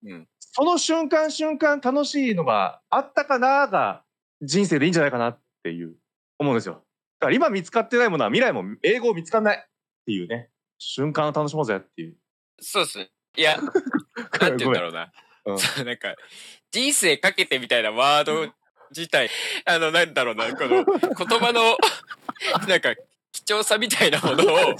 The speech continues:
Speaker 1: 僕は、あの、使うとしたら最後に使いたいなってだけの話なんで、
Speaker 2: そういうことで。
Speaker 1: 別に僕も、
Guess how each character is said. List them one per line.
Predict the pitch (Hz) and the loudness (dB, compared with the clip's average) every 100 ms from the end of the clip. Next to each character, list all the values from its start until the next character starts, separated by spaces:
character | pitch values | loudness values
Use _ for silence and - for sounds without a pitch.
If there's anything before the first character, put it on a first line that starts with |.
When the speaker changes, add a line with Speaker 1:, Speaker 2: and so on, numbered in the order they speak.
| - - - - | -10 -20 -16 -2
Speaker 1:
僕 | 185 104 | -2 2
は、 | 262 262 156 - | 4 4 4 2
あ | - 208 | 2 2
の、 | - 190 | -2 -4
使 | - - - | -6 -2 -2
う | - | 0
と | 226 | -2
し | - | 0
た | 202 | 0
ら | |
最 | - 196 | 2 2
後 | 180 | 2
に | 156 | 0
使 | - 165 | 0 -2
い | 160 | 2
た | 180 | 0
い | 151 | 2
な | 196 | 0
っ | |
て | 160 | 2
だ | 143 | 0
け | 139 | 0
の | |
話 | 135 139 135 | 0 0 -2
な | 120 | -6
ん | - | -4
で、 | 135 117 - - 165 | -6 -6 -10 -12 -2
Speaker 2:
そ | |
う | 165 | 2
い | |
う | |
こ | 165 | 2
と | |
で。 | 107 | 2
Speaker 1:
別 | 107 | 0
に | |
僕 | 196 240 | -6 -2
も、 | 254 208 | 0 0